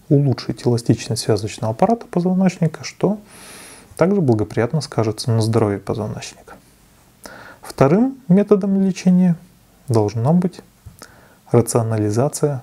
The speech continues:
образа жизни. Если вы сидите больше восьми часов подряд, если вы профессиональный водитель или офисный работник и движений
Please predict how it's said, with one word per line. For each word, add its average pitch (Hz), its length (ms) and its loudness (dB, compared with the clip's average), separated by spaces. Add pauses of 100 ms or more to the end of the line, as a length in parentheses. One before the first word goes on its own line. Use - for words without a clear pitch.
(140)
образа 110 400 0
жизни. 117 360 0 (400)
Если 214 280 2
вы 123 280 2
сидите 117 480 -2
больше 107 320 -2
восьми 113 280 -2
часов - 360 -6
подряд, 110 440 -4 (380)
если 170 220 0
вы 131 80 4
профессиональный 123 680 -2
водитель 104 500 0
или 98 140 0
офисный 107 500 -4
работник 120 560 -2
и 117 40 0
движений 107 600 -2